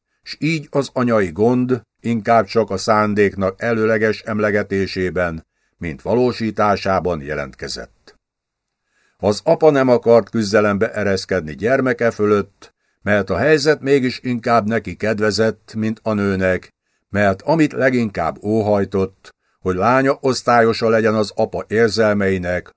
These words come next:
az, mondom, az akkori háborús körülményeknél fogva számításon kívül sikerült.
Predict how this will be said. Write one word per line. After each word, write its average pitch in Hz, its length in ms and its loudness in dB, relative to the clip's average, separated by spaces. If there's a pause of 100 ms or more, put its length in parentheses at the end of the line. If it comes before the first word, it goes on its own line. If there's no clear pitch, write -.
(140)
az, 143 600 2
mondom, 113 720 2 (240)
az 87 280 -8
akkori 143 420 2
háborús 120 580 2
körülményeknél 107 960 -2
fogva 85 500 -6 (260)
számításon 107 1040 -2
kívül 85 460 -8
sikerült. - 720 -14